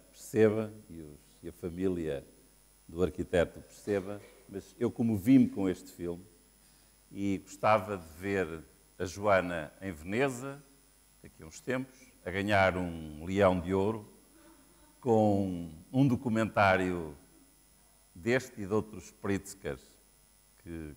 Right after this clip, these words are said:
que eu acho que é a altura de ir começando a fazer. Depois, o seu pai é um verdadeiro,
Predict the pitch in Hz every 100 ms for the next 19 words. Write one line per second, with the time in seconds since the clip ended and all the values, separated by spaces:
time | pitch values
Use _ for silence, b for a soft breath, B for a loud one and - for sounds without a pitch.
0 | _ 90 87 85 - 90 85 82 90 85
1 | 76 80 85 82 78 - 85 76 76 _
2 | _ _ _ _ _ - - 92 76 87
3 | - - _ _ _ _ _ _ _ 139
4 | 151 135 - 139 - 151 156 165 139 -
5 | - 123 127 135 107 117 113 117 110 107
6 | 113 113 113 117